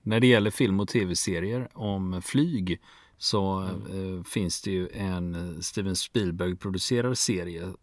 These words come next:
Speaker 1: som kallas för The Mighty Eight,
Speaker 2: Mm.
Speaker 1: som är inspelad och alla går och väntar på premiär, och det ryktas så mycket om vilka releasedatum det ska vara, och den kommer att gå på Disney Plus.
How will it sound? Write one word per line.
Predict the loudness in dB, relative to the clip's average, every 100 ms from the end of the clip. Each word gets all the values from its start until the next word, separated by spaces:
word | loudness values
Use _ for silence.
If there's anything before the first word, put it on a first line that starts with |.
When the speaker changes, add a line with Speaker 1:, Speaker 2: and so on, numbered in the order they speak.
| -6
Speaker 1:
som | -4 -4 -6 -6
kallas | -4 -4
för | -2 -2
The | 2
Mighty | 2 0 -4 -6 2
Eight, | 4 4 2 -12 -14 -20 -20 -14
Speaker 2:
Mm. | -4
Speaker 1:
som | 0 2 2
är | 0 0
inspelad | 4 4 2 -2 0 -2
och | -2 -4 -2
alla | 0 2
går | 2
och | 0
väntar | 0 -2 -6
på | -6
premiär, | 0 2 4 4 2 0 -2
och | 0
det | 0
ryktas | 0 0 -2 -2 0 2
så | 2 2
mycket | 0 0 -2
om | 0
vilka | 0 0 0
releasedatum | 0 0 0 -2 -2 -2 -2 -4 -4 -2
det | -4
ska | -4 -2
vara, | -2 -4 -6
och | -8 -2
den | 0 0
kommer | 0 0
att | 0
gå | 0
på | -2
Disney | -2 -2 -2 -4
Plus. | -2 -2 0 -2